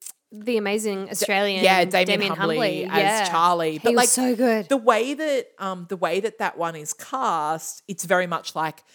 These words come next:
Speaker 2: Frank is super handsome and, like,
Speaker 1: Mm-hmm.
Speaker 2: charming and that sort of thing, and Charlie's, like,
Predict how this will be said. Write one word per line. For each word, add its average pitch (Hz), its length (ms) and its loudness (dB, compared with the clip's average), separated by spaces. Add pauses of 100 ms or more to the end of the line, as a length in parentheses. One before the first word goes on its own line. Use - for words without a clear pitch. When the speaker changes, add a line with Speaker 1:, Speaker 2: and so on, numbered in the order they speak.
(180)
Speaker 2:
Frank 196 460 -2
is 202 140 -4
super 202 420 0
handsome 170 720 -4
and, 165 160 -6
like, 147 400 -4
Speaker 1:
Mm-hmm. 208 260 -8
Speaker 2:
charming 170 560 -2
and 160 120 -6
that 165 120 -6
sort 175 160 -4
of - 80 -20
thing, 170 160 -4
and 160 120 -8
Charlie's, 160 500 -4
like, 156 300 -4